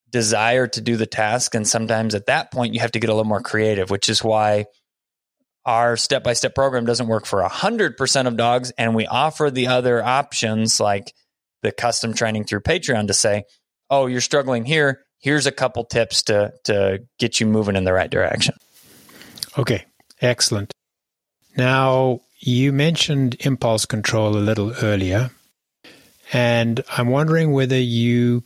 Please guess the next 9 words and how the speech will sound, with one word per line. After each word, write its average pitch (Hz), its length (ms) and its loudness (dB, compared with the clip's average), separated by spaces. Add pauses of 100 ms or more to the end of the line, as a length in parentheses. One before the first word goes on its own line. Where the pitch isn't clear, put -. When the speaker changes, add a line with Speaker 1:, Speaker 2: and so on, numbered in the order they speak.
(120)
Speaker 2:
could 117 640 0 (540)
comment 135 580 0 (160)
on 107 880 2
the 113 100 2
importance 123 560 0
of 107 300 0
instilling 107 600 0
impulse 104 440 0
control. 98 540 0